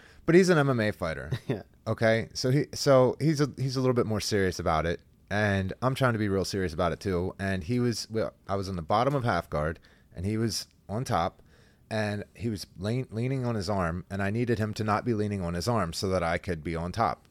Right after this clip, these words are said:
Speaker 1: and him not be on top. So
Speaker 2: Right.
Speaker 1: I used my arm to, uh, sweep his arm.
Speaker 2: Okay.
Speaker 1: <laughs> And the owner of Harrisburg Jiu-Jitsu was like, "You deliberately struck him."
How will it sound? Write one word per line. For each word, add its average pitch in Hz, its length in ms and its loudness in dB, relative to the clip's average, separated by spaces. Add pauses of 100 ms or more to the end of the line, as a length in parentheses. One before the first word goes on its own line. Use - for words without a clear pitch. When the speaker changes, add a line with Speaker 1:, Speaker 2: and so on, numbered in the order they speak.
(140)
Speaker 1:
and 87 280 -6 (160)
him 107 240 -4
not 123 220 0
be 95 100 -2
on 78 140 -6
top. 69 260 -4 (340)
So 110 240 2
Speaker 2:
Right. 104 140 2 (1000)
Speaker 1:
I 107 260 4
used 107 480 0
my 127 300 4
arm 90 420 0 (440)
to, 104 460 2 (240)
uh, 90 380 4 (120)
sweep - 460 0
his 127 300 2
arm. 85 360 -4 (160)
Speaker 2:
Okay. 110 360 -8 (120)
Speaker 1:
<laughs> - 280 -10 (280)
And 107 540 4
the 117 160 2
owner 120 300 4
of 95 120 0
Harrisburg 107 580 2
Jiu-Jitsu 110 420 -2
was 95 140 -2
like, 95 180 -2
"You 135 80 0
deliberately 120 540 2
struck - 320 0
him." 78 240 -6